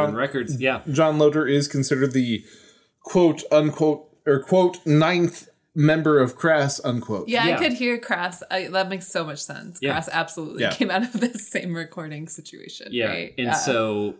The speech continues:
Speaker 2: it was, yeah, and
Speaker 3: Awesome.
Speaker 2: they, they needed that because they went to those other recording studios, and all those people were horrified about what they wanted to do. They said, you know,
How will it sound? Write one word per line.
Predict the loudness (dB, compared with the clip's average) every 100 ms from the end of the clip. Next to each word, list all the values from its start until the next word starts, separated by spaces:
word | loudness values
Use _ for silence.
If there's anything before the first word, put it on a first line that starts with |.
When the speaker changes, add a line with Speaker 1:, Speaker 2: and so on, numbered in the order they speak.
| _
Speaker 2:
it | -2 0
was, | -2 -2 -4 -4
yeah, | -2 -2 -4 -12 -6
and | -2
Speaker 3:
Awesome. | 0 -2 -4 -8
Speaker 2:
they, | 0 0
they | 2
needed | 2 2 0
that | -2 -4 -4
because | -6 -6 -6 -6
they | -2 0 0 -2 -6 -10 _ -20
went | -12 -8 -8 -6
to | -4
those | -4 -4 -4
other | -4 -2 -4 -6
recording | -8 -10 -6 -4 -4
studios, | -6 -6 -4 -2 -4 -4 -6 -10 _
and | -6 -4 -6 -8 -10
all | -4 -2
those | -2 -4
people | -4 -8 -6 -6 -6 -8
were | -10 -12
horrified | -8 -2 -2 -2 -4 -4 -4 -6
about | -8 -6
what | -8 -6
they | -8
wanted | -8 -10 -12
to | -12
do. | -10 -8 -8
They | -8
said, | -4 -4 -4 -6
you | -6
know, | -6 -10